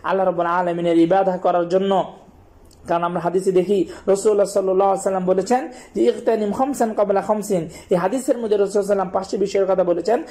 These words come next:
তার মধ্যে অন্যতম একটি হলো যে, তোমরা যখন ব্যস্ত হয়ে যাবে,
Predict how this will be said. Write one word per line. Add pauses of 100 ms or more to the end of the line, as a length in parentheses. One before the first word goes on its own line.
(200)
তার
মধ্যে
অন্যতম
একটি
হলো (240)
যে,
তোমরা (280)
যখন
ব্যস্ত
হয়ে
যাবে,